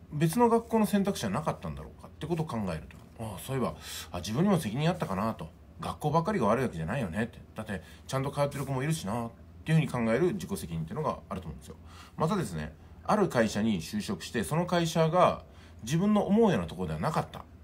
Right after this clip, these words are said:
だから、労働基準監督署に投げ込む、殴り込むぞ、みたいなのもね、一つなんですけども、あのね、会社は騙されたとかね、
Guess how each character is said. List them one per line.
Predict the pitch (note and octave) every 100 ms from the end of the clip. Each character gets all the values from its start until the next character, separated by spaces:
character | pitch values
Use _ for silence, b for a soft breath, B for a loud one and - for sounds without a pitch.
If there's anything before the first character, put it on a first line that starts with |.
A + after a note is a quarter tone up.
| - -
だ | C#3+
か | D#3+
ら、 | G#2 - - -
労 | C3+ D3+
働 | D#3 C#3+ A#2+ A#2+ A2+ G#2 E2
基 | - C#3
準 | C#3+ C#3
監 | C#3+ D3
督 | -
署 | -
に | B2 G#2 D#2+ B B B
投 | A2+
げ | D3+
込 | E3 D#3+
む、 | B2
殴 | C3+
り | F3
込 | G3+
む | D#3
ぞ、 | A#2 -
み | F#2+
た | F2
い |
な | D#2
の |
も | D#2
ね、 | D3 D#3+ B B B
一 | - D#3
つ | A#2+
な | G2+
ん | G2 E2
で | E2
す | -
け | F2
ど | F#2+
も、 | C#3+ G2+ - F2
あ |
の | A2
ね、 | C3 -
会 | - A2
社 | G#2
は | G2
騙 | G#2+ B2+
さ |
れ | C3+
た | - D#2+
と | -
か | D2+ F#2+
ね、 | A#2+